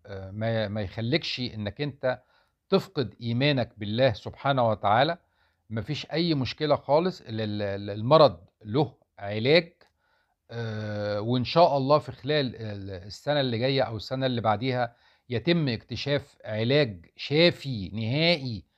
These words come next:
لهذا المرض. آه، أنا عايزك تبقى، آه، مطمن،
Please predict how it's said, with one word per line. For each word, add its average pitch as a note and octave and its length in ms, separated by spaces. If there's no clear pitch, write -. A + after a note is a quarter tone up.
لهذا B2 380
المرض. C#3+ 380
آه، A2 680
أنا F3+ 140
عايزك E3+ 340
تبقى، B2+ 680
آه، G2+ 280
مطمن، E3+ 840